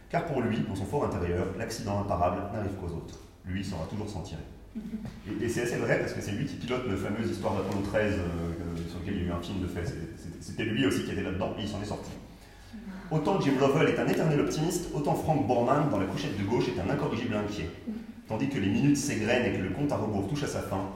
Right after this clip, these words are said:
le commandant passe en revue tout ce qui peut capoter. La météo, au moins, paraît clémente. H moins seize minutes. Le véhicule Apollo passe sur l'alimentation électrique interne.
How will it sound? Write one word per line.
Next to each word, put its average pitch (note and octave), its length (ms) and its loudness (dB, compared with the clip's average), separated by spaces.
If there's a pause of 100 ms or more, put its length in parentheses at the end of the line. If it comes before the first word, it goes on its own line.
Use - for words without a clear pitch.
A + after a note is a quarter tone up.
le F#2+ 80 -2
commandant A#2+ 420 4
passe - 200 6
en A#2 80 2
revue G#2+ 280 2
tout - 100 -2
ce - 80 -4
qui - 100 -4
peut - 120 -2
capoter. F2+ 420 -4 (580)
La - 80 2
météo, C#3 320 6
au - 140 8
moins, D3 220 8
paraît - 200 2
clémente. - 500 -2 (1200)
H - 260 6
moins G2 100 2
seize - 220 -2
minutes. - 440 -4 (440)
Le E2 60 -4
véhicule F#2+ 320 0
Apollo A#2 420 4
passe - 200 2
sur - 80 -4
l'alimentation G2+ 480 -2
électrique G2 320 -4
interne. F2+ 360 -2